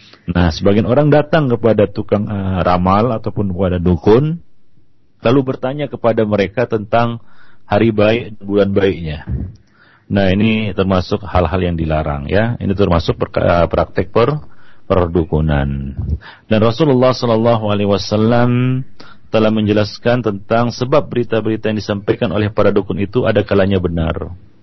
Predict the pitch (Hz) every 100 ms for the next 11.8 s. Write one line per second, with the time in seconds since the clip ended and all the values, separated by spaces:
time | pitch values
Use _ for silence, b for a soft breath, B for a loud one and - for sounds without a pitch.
0 | _ b b _ - 92 113 127 120 113
1 | 110 117 131 120 110 120 - 104 120 127
2 | 107 117 127 117 - - 127 101 95 92
3 | 87 - 101 - 107 95 95 107 131 -
4 | b b b - 104 104 101 101 101 98
5 | 98 92 90 - - - 135 127 113 -
6 | 123 135 139 147 - 127 - 139 135 120
7 | 107 104 95 85 92 110 131 131 117 110
8 | 123 117 110 113 110 101 92 95 113 147
9 | - B B B - 127 113 127 113 113
10 | 107 107 123 113 104 107 80 - 104 95
11 | 110 113 123 120 104 101 107 107